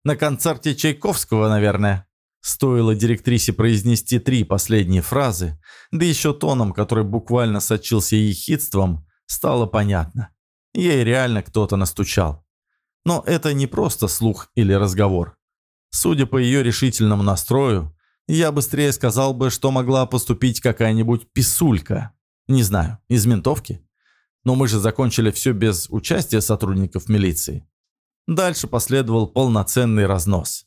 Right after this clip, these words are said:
минут на двадцать. Про недостойное поведение советских школьников, про позор на чести пионерского галстука, который мы, по её словам, втоптали в грязь парковой аллеи. Фантазия, конечно, у директрисы. Обзавидуешься.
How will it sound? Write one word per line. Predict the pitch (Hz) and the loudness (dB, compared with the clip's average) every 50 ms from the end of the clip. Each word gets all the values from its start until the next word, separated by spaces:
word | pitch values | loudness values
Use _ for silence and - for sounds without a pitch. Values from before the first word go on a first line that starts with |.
| _ _ - | _ _ -2
минут | 202 190 160 143 120 - - | 0 2 2 2 0 0 -2
на | 107 95 | -2 -2
двадцать. | 87 95 90 - - - - - - - _ _ _ _ - - - _ _ _ _ _ | -2 -2 -4 -4 -4 -8 -10 -14 -18 -20 _ _ _ _ -20 -20 -20 _ _ _ _ _
Про | - 135 147 | -2 -2 0
недостойное | 143 143 139 135 135 - - - 165 147 131 120 110 104 | 0 0 0 0 -2 -2 0 0 0 2 2 2 2 2
поведение | - 110 104 101 98 101 107 101 98 95 92 | 0 0 0 0 2 2 2 2 2 0 0
советских | - - 101 98 98 - - - 101 - | 0 2 2 2 2 0 -2 -4 -4 -4
школьников, | - - - - 147 160 156 143 135 131 - 127 123 - - _ _ _ _ _ _ _ | -6 -8 -4 0 0 2 2 0 -2 -2 -2 -2 -4 -4 -6 _ _ _ _ _ _ _
про | - 127 - | -2 -2 0
позор | - 147 135 117 143 151 143 123 | 0 0 0 0 0 0 0 0
на | 123 120 113 | 0 0 0
чести | 110 - 135 127 113 - - 104 | 0 2 2 2 2 2 0 0
пионерского | - 107 101 95 92 95 92 - - - - 95 92 90 | 0 2 2 2 2 0 0 -2 -2 -2 0 0 0 0
галстука, | 76 82 101 123 135 139 127 - - - 123 117 - 127 120 117 107 - _ _ _ _ _ | 0 2 2 2 2 2 -2 -4 -4 -6 -4 -2 0 0 0 0 -2 -4 _ _ _ _ _
который | - 143 131 - 139 127 131 127 | -2 0 0 2 2 2 2 2
мы, | 123 131 131 120 | 2 2 2 0
по | - 127 | 0 0
её | 123 120 123 117 | 2 2 2 2
словам, | - - 120 120 120 127 123 113 | 2 2 2 2 2 0 0 -2
втоптали | - - - - 117 - - - 131 123 120 113 | -4 -6 -4 -4 -4 -4 -2 -2 0 2 2 2
в | 101 90 | 0 0
грязь | 92 110 117 123 120 110 - | 0 0 2 2 2 0 -2
парковой | - - 117 113 107 - - 110 104 107 110 - - | -2 -2 0 0 -2 -2 0 0 2 2 0 0 0
аллеи. | - 117 110 104 104 101 98 92 90 90 - _ _ _ _ | 2 2 4 4 4 4 2 2 0 -4 -8 _ _ _ _
Фантазия, | - - 123 101 - - 127 135 110 113 101 | -4 -2 -2 -2 0 0 0 0 0 0 0
конечно, | - 104 101 101 92 - - 98 | 0 0 0 0 0 0 0 0
у | 90 | 0
директрисы. | 85 95 85 - - 92 90 80 - - 113 - - _ _ | 0 0 -2 -2 -2 -2 -2 -2 -4 -8 -10 -12 -16 _ _
Обзавидуешься. | - 165 147 101 92 127 127 123 123 120 95 90 87 - - - - - - | -2 -2 -2 -2 -2 -2 -2 -2 -2 -2 -2 -2 -4 -6 -6 -10 -12 -14 -16